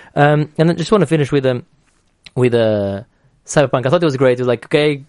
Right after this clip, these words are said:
bye-bye, turn off the lights," all of that. And then the, the, uh, C D changed directory in red. Uh, and then, uh, I'm like,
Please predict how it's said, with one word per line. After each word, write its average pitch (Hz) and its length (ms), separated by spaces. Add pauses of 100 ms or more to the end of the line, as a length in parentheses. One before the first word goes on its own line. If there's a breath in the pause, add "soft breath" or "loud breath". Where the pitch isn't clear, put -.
bye-bye, 143 440
turn 143 240
off 139 120
the 143 60
lights," 123 260
all 135 100
of 127 60
that. 120 160
And 127 100
then 127 300 (500 soft breath)
the, 120 560
the, 113 800
uh, - 20
C - 220
D 131 160
changed 135 240
directory 127 640
in 135 240
red. 117 380 (360 loud breath)
Uh, 117 440
and 135 240
then, 127 160
uh, 120 220
I'm 131 60
like, 123 220